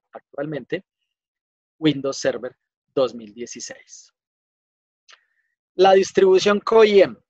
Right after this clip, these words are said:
y el comparativo con el área de licenciamiento por volumen, que también es de Microsoft. ¿Qué es un Windows Server Kit?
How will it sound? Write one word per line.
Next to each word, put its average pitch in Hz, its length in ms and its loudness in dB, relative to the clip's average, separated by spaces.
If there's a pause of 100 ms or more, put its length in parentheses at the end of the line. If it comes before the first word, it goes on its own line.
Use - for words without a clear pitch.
(180)
y 190 300 -6 (240)
el 156 180 -2
comparativo 151 800 -2
con 156 200 -10
el 135 140 -6
área 143 240 4
de 160 60 4
licenciamiento 135 720 -8
por 165 200 -8
volumen, 214 480 -2
que - 120 -6
también 110 520 -16
es 110 200 -20
de 113 80 -16
Microsoft. - 720 -12 (880)
¿Qué 208 100 2
es 202 160 2
un 208 120 -4
Windows 196 320 0
Server 196 340 0
Kit? - 260 -8